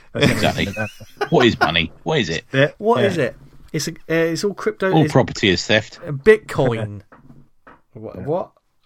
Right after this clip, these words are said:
Speaker 3: I don't know.
Speaker 1: N F Ts.
Speaker 3: Yeah.
Speaker 1: Say that.
Speaker 3: N F T.
Speaker 1: That people
Speaker 3: N F Ts.
Speaker 2: Oh, I love N F Ts. They're great, aren't they?
Speaker 3: Yeah.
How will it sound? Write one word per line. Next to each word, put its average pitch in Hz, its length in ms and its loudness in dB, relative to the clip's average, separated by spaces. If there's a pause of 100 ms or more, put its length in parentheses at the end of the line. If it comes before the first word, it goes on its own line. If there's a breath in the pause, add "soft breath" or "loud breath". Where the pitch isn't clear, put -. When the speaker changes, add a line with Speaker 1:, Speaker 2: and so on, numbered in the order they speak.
(180)
Speaker 3:
I - 80 -20
don't 110 160 -8
know. 135 40 0
Speaker 1:
N 127 80 2
F - 100 0
Ts. 123 400 -8
Speaker 3:
Yeah. 139 60 -14 (160)
Speaker 1:
Say - 180 0
that. 113 300 0
Speaker 3:
N 113 100 -14
F - 20 -
T. - 40 -20
Speaker 1:
That - 80 -12
people 113 160 -6
Speaker 3:
N - 20 -6
F - 100 -12
Ts. - 60 -10
Speaker 2:
Oh, 156 60 4
I 139 260 4
love 147 200 6
N 92 120 2
F - 180 -6
Ts. 87 300 -4
They're 135 100 0
great, 135 200 2
aren't 110 100 -8
they? 82 180 -8 (460)
Speaker 3:
Yeah. 98 280 -14